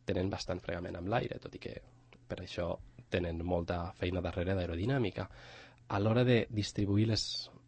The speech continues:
les cel·les, em, de les bateries dins de les ales, dins de l'estructura interna de les ales, s'aconsegueix que no es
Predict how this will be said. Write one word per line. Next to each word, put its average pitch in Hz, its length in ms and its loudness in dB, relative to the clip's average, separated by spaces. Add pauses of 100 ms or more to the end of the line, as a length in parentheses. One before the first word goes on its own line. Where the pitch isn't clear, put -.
(100)
les 90 460 -2 (160)
cel·les, 90 400 2 (420)
em, 87 220 2 (300)
de 98 120 2
les 92 160 2
bateries 92 600 0 (420)
dins 131 380 6
de 113 80 6
les 98 180 4
ales, 113 540 0 (180)
dins 113 280 0
de 117 60 0
l'estructura 101 540 2
interna 101 400 2
de 92 80 2
les 90 180 0
ales, 110 400 0
s'aconsegueix 101 840 0
que 104 100 0
no 104 80 2
es - 140 -2